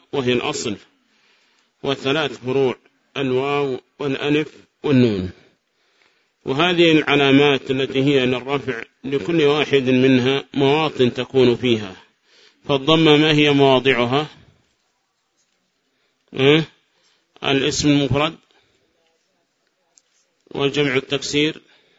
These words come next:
والجمع المؤنث السالم، والفعل المضارع الذي لم يتصل بآخره شيء. أخذنا من ذلك الاسم المفرد وجمع التكسير. فما هو الاسم المفرد؟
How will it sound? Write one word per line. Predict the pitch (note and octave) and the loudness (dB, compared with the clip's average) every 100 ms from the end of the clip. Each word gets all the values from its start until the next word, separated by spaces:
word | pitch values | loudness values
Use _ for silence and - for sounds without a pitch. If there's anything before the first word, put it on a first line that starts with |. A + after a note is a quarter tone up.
| _ _ _ _ _ _ _ | _ _ _ _ _ _ _
والجمع | - C3 C3+ C#3+ | -10 -4 -2 0
المؤنث | B2+ C3 C#3 C#3+ D3 C#3+ _ - | 0 0 2 0 0 -6 _ -14
السالم، | B2+ - C#3 B2 G#2 F#2+ _ _ _ _ _ _ _ - | -12 -4 -2 -2 -4 -8 _ _ _ _ _ _ _ -10
والفعل | B2 B2 C3+ D3 | -4 -4 -2 0
المضارع | C#3+ C3+ C3+ D3 C3+ | 0 0 0 0 -2
الذي | B2 C3+ C3 | -2 -2 -2
لم | C3+ C3+ | -2 -2
يتصل | B2+ - C#3 B2+ | -2 -4 -10 -6
بآخره | B2 B2 B2 B2+ C#3 B2 | -4 -4 -6 -8 -6 -6
شيء. | - F#2 D#2+ _ _ _ _ _ _ _ _ _ | -6 -8 -14 _ _ _ _ _ _ _ _ _
أخذنا | C3 - D#3 D3 C#3 | -12 -6 -4 0 2
من | C3 B2+ | 4 2
ذلك | C#3 C#3 C3 B2 | 0 0 -2 -4
الاسم | A#2+ B2+ - D#3 - _ _ _ _ _ _ _ | -4 -4 -4 -4 -6 _ _ _ _ _ _ _
المفرد | C3 C3 C3+ B2 B2 A#2 G#2+ _ | -4 -2 -2 -4 -8 -10 -14 _
وجمع | - C3 C#3 A2+ | -12 -6 -6 -6
التكسير. | - A2 - G#2+ F#2+ _ _ _ _ _ _ _ _ _ _ _ _ | -12 -18 -16 -16 -20 _ _ _ _ _ _ _ _ _ _ _ _
فما | - D#3 F#3 | -2 2 4
هو | F3 E3 | 4 4
الاسم | E3 - D3+ | 0 -2 -2
المفرد؟ | D3 B2+ D3 D#3 | -2 -2 -2 -4